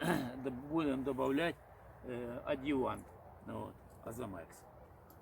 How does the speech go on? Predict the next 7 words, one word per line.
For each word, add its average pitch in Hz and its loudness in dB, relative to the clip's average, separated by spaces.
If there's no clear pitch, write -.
Його 131 4
буде 143 4
йти, 139 2
е, 107 0
два 123 4
кубика 151 0
на 123 2